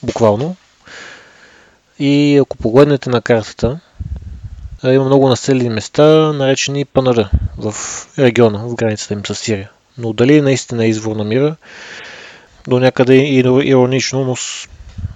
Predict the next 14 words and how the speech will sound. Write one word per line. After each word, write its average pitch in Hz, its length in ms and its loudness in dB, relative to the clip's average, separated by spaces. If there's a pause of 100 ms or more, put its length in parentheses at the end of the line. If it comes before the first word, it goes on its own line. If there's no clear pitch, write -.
(120)
според - 600 2 (720)
Турция, 143 560 0 (1500)
а, 123 180 2 (100)
кюрдите 123 340 4
от 107 200 0
П 120 120 2
К - 140 -8
К 139 140 2
са - 180 -8
терористи, 117 480 0
те - 160 -4
трябва 123 260 2
да 120 80 2
бъдат, 127 500 -4